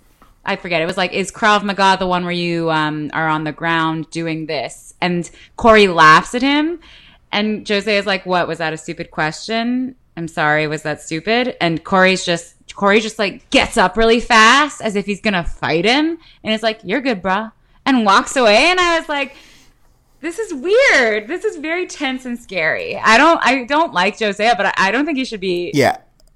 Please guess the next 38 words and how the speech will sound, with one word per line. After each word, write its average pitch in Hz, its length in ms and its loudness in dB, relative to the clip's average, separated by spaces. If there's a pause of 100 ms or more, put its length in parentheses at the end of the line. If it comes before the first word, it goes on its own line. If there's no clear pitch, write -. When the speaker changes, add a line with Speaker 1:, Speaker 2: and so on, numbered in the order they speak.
(120)
Speaker 1:
in 185 140 -6
a 175 60 -4
house 170 260 -4
with 147 100 -12
that. 165 460 -2 (100)
<laughs> - 100 -12
Speaker 2:
Only 208 400 4
Corey 139 520 6
could 104 160 0
make 101 220 2
me 101 120 0
feel 101 240 0
bad 92 360 0
for 95 120 -10
Jose. 82 720 -8 (180)
The - 100 -4
per- 294 100 2
Speaker 1:
Right? 427 340 2
Speaker 2:
someone 123 460 4
who 117 200 0
I 101 140 0
could 120 220 -4
never 107 340 4
stand 95 460 0
to 90 80 -8
even 92 260 -10
be 87 140 -6
in 90 60 -8
the 85 60 -8
same 80 320 -10
room 78 420 -14
wi-, 65 280 -16
with. 82 260 -16
Speaker 1:
Ugh. 233 320 2 (800)
Yeah, 196 420 -2
he's, 240 380 -8
he's 277 200 -6
scary. 160 540 -2